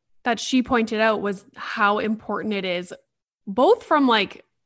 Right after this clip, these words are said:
like, a safety standpoint with regard to, like, sexual abuse and stuff, but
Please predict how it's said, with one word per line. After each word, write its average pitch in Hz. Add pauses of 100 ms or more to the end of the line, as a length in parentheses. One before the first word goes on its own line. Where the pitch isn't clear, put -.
(580)
like, 196
a 202
safety 262
standpoint 254
with 214
regard 180
to, 208
like, 170
sexual 185
abuse 180
and 226
stuff, 262
but 185